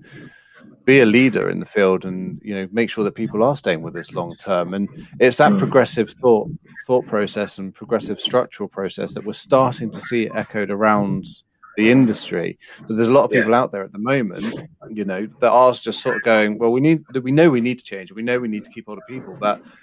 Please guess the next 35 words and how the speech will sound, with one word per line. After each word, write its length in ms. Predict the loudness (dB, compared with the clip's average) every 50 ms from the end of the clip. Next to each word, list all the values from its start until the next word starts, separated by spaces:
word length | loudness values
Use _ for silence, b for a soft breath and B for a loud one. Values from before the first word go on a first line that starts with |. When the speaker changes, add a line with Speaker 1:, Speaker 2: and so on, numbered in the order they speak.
| b b b -2
Speaker 1:
hospitality 540 | -2 -2 -2 0 0 4 4 4 4 2 -2
is 80 | -2 -2
not 140 | -2 -2 0
renowned 420 | 0 2 2 2 2 0 -2 -4
for 140 | -8 -10 -8
necessarily 480 | -8 -8 -8 -8 -4 -4 -2 -2 -4
keeping 280 | -6 -10 -10 -10 -8 -4
hold 260 | 2 4 4 4 4
of 80 | 0 -8 -12 -14 -12
people 300 | -12 -12 -12 -12 -12 -10
with 160 | -8 -4 0
a, 240 | 2 2 2 2 2 -2
a 60 | -4
turnover 420 | 2 4 4 6 6 4 2 2 2
rate 180 | 2 2 2
of 80 | 0 -4
a 40 | -4
hundred 260 | -6 -6 -6 -6 -10
and 100 | -12 -6
thirty 280 | -2 0 0 0 0 -4
percent 420 | -10 -8 -2 2 2 2 2 0 -6
in, 240 | -8 -6 -6 -6 -8 -6
in 100 | -4 -2
many 220 | 0 2 2 2 2
businesses." 760 | 2 2 2 0 -2 -10 -14 -14 -14 -14 -12 -12 -12 -12 -14
Speaker 2:
Mm-hmm. 1120 | -16 -18 -18 -18 -18 -20 -20 -20 _ -20 -16 -14 -10 -8 -8 -6 -4 -4 -4 -4 -4 -2 2
Speaker 1:
They're 120 | 2 2
sort 180 | 4 4 2 4
of 40 | 4
sat 180 | 4 2 4
there 160 | 4 4 2 2
scratching 380 | 2 2 0 0 0 0 -2
their 80 | 0 0
heads 180 | 0 0 -2
going, 440 | -2 -2 0 0 0 -2 -2 -4 -8